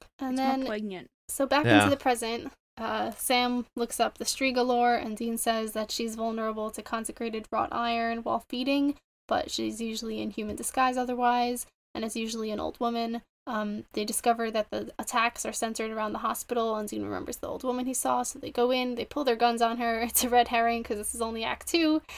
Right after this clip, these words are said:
Speaker 1: and,
Speaker 3: Uh-huh.
Speaker 1: uh, it turns out, like, the cross on the wall had just slipped down from its nail. It was very silly.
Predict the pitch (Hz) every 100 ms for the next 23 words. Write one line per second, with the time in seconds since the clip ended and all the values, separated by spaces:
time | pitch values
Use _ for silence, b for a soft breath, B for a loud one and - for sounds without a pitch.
0 | B B - 233 233 226 226 - 101 95
1 | 90 87 - - - - 226 - - 214
2 | - - - - - 113 226 233 233 233
3 | - 202 - 233 - 233 233 240 - -
4 | 277 269 262 247 247 - - - - 233
5 | 233 233